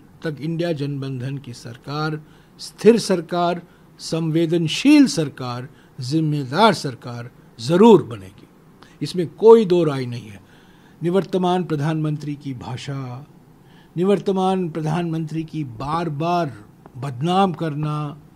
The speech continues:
इंडिया गठबंधन और कांग्रेस पार्टी के नेताओं को,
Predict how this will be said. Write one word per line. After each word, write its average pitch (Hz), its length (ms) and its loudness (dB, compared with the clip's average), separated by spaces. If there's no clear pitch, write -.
इंडिया 165 300 -2
गठबंधन 151 640 -2
और 143 140 -6
कांग्रेस 151 420 -6
पार्टी 135 420 -10
के 135 140 -10
नेताओं 156 480 -6
को, 139 400 -10